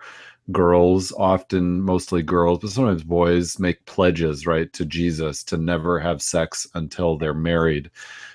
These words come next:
And I think that kind of repression can lead to some very unhealthy, unfulfilling relationships in marriage or otherwise later on in life.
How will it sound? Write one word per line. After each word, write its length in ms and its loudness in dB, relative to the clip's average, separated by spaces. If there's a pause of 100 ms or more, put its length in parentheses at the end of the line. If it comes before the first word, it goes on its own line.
(140)
And 340 2
I 160 -2
think 380 2 (1040)
that 380 0
kind 260 2
of 120 2
repression 720 2
can 260 0
lead 280 4
to 160 0
some 200 -4
very 260 4
unhealthy, 800 2 (320)
unfulfilling 840 2
relationships 840 -2 (520)
in 220 2
marriage 540 4
or 280 -2
otherwise 800 0
later 420 -4
on 180 0
in 100 -8
life. 480 0